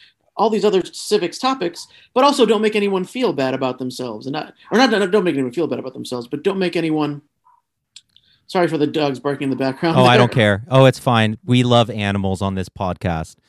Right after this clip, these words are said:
Speaker 2: It's all
Speaker 1: Oh, they're,
Speaker 2: good.
Speaker 1: they're, they're excited because they're, my, my, my sister's dog just got here, I guess, and so they haven't seen him for a while. So there's five of them, and they're just gonna,
Speaker 2: Oh,
Speaker 1: they'll
Speaker 2: nice.
Speaker 1: be,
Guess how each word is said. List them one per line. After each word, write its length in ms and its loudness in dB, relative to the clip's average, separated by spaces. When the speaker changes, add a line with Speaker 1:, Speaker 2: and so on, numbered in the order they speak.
Speaker 2:
It's 100 -20
all 140 4
Speaker 1:
Oh, 20 2
they're, 240 4
Speaker 2:
good. 120 -14
Speaker 1:
they're, 140 -6
they're 140 -2
excited 360 -2
because 300 -4
they're, 440 -2
my, 220 -6
my, 220 -6
my 140 -2
sister's 420 -4
dog 320 2
just 260 -4
got 200 0
here, 160 -4
I 80 -2
guess, 240 -4
and 80 -8
so 160 -2
they 80 0
haven't 180 -2
seen 200 -4
him 80 -4
for 100 -4
a 40 0
while. 140 0
So 60 -4
there's 140 -2
five 240 4
of 60 0
them, 120 0
and 100 -4
they're 80 -6
just 240 -12
gonna, 300 -8
Speaker 2:
Oh, 160 2
Speaker 1:
they'll 80 2
Speaker 2:
nice. 280 4
Speaker 1:
be, 60 -20